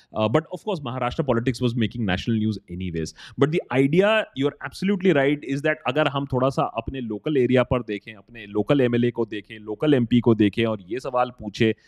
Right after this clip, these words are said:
कि वो क्या कर रहे हैं। But ultimately, शक्तिमान, it also boils down to the fact कि सवाल आप और हम कितना कर रहे हैं।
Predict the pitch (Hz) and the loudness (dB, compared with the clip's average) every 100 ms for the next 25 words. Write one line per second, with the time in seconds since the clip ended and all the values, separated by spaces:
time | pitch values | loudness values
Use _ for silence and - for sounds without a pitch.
0 | _ - 156 135 135 110 95 90 87 101 | _ -12 -6 -6 -4 -4 -4 -6 -4 -2
1 | 135 139 143 190 208 220 180 202 214 220 | 2 2 2 0 0 -2 -4 -4 -4 -4
2 | 180 156 214 156 117 104 113 107 131 143 | -4 -4 -4 -4 -6 -2 2 2 2 0
3 | 170 170 156 147 - 165 113 135 120 110 | 0 0 0 -2 -4 -6 -2 2 2 2
4 | 151 120 117 117 101 90 - 80 64 95 | 2 -2 -4 -8 -10 -8 -8 -8 -10 -16